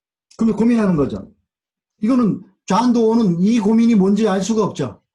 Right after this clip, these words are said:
그럼 헤드 코치가 고민하는 거죠. 우리 팀이 슈퍼볼 우승하기 위해서는 도대체 뭐, 어떤 일이 벌어져야 될까 하면서 이 사람이 정한 게 미국 내에서 슈퍼볼, 그 미국 축구 그 구단 중에서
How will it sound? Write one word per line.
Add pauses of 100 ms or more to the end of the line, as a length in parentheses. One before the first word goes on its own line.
(920)
그럼
헤드
코치가
고민하는
거죠. (400)
우리
팀이
슈퍼볼
우승하기
위해서는
도대체
뭐,
어떤
일이
벌어져야
될까
하면서
이
사람이
정한
게 (340)
미국
내에서
슈퍼볼, (120)
그 (960)
미국
축구
그 (120)
구단
중에서